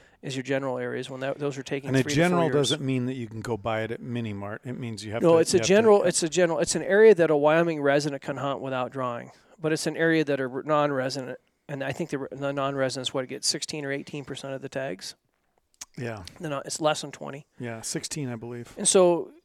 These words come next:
Speaker 1: so the general areas, a lot of them will be wilderness areas. Some of them will be Forest Service areas. And of course, if there's private land in it, that's a different thing. You gotta get permission. Um,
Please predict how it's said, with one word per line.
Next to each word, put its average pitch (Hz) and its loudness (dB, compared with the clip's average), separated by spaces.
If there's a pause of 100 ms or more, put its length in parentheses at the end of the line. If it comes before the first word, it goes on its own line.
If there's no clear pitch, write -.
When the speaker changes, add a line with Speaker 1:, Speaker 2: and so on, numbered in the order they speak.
Speaker 1:
so 208 4
the 160 4
general 190 4
areas, 165 2
a - -10
lot 160 4
of 180 4
them 170 2
will 160 0
be 151 0
wilderness 165 -2
areas. 175 0
Some 165 -4
of 156 -2
them 151 0
will 147 -4
be 143 -4
Forest 156 -4
Service 151 -4
areas. 147 -2
And 139 -8
of 127 -10
course, 143 -6
if 135 -10
there's 135 -8
private 135 0
land 135 -4
in 127 -6
it, 135 -8
that's 123 -4
a - -12
different - -10
thing. 135 -10
You 131 -12
gotta 139 -2
get 127 -10
permission. 139 -12 (560)
Um, 143 0